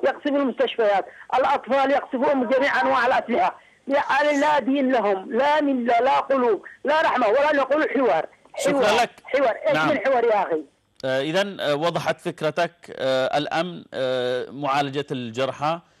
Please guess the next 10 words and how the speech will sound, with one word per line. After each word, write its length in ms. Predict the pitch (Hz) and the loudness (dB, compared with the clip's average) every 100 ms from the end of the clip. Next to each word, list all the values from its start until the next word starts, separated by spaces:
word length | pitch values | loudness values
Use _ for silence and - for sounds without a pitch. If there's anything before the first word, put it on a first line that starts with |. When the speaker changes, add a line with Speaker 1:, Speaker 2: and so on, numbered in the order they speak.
| _ - | _ -6
Speaker 2:
رعاية 300 | 127 123 135 - | -4 -2 -4 -6
أسر 200 | 131 127 | -8 -6
الشهداء، 640 | 117 - 120 123 135 147 147 _ _ _ - | -8 -10 -8 -2 0 -2 -4 _ _ _ -4
آه، 1040 | 113 113 113 113 113 117 113 113 - 92 - | 0 2 2 2 2 2 2 0 -4 -10 -8
تحديد 400 | - - 147 165 | -8 -6 -4 -2
المجرمين 760 | 143 135 127 120 123 135 160 175 | -2 -4 -6 -6 -6 -6 -6 -8
وعدم 640 | 151 131 120 117 139 143 | -4 -2 0 -2 -2 -2
الحص-، 300 | 127 131 135 | -4 -8 -8
وعدم 360 | 92 117 127 135 | -6 -4 -2 -4
منحهم 360 | 143 135 131 | -6 -8 -10